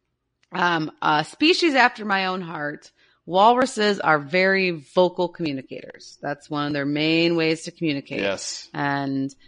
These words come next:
Speaker 1: they communicate during mating season, and the mothers will communicate to the calves. They'll communicate to establish dominance.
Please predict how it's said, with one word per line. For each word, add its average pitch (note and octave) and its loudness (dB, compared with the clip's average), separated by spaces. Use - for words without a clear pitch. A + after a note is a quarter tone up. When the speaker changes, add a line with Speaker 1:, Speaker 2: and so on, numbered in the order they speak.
Speaker 1:
they E3 6
communicate F3 0
during D3+ -2
mating F#3+ 2
season, F#3+ -4
and C#3+ -6
the D3+ -6
mothers F3 2
will E3 -6
communicate D3+ -6
to - -20
the - -20
calves. C#4 4
They'll D#3+ -6
communicate D#3+ -6
to D3 -14
establish C#3 -10
dominance. G#3+ 2